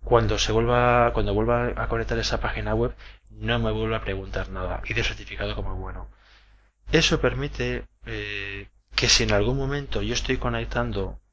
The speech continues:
a esa página web desde una conexión, eh, poco de fiar, el caso evidente es un hotel, por ejemplo,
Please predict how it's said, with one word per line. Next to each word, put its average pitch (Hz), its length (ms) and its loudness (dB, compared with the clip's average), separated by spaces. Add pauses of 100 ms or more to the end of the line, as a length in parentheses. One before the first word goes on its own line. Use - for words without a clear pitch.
(160)
a 127 120 8
esa 127 220 6
página 113 380 0
web 107 240 0 (800)
desde 110 340 0
una 123 160 2
conexión, 120 560 0 (120)
eh, 98 380 -8
poco 113 560 2
de 107 120 -2
fiar, 131 360 2 (1080)
el 104 100 -10
caso - 240 0
evidente 104 320 -4
es 101 100 -2
un 104 100 0
hotel, 165 340 4
por 120 120 2
ejemplo, 170 460 -2